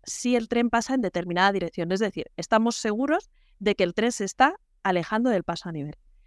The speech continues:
Y en tercer lugar, es que esa sección de vía que estaba ocupada, de repente pasa a estar libre. Es decir, si ocurren estos tres pasos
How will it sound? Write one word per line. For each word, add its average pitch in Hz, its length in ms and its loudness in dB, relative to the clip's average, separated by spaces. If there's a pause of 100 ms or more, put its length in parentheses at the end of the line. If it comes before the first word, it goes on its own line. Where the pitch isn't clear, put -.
(220)
Y 202 80 4
en 190 100 2
tercer 208 320 0
lugar, 269 380 2 (100)
es 202 180 -2
que 220 160 0
esa 196 220 -4
sección 185 380 -6
de 190 80 2
vía 214 200 2
que - 80 -12
estaba 180 280 -2
ocupada, 285 520 -2 (120)
de 254 180 0
repente 254 500 0 (120)
pasa 240 220 0
a - 20 0
estar 190 240 -6
libre. 160 360 -8 (360)
Es 226 100 4
decir, 233 440 2
si - 220 0
ocurren 220 440 0 (340)
estos 208 420 -2
tres 254 280 -2
pasos 170 560 -6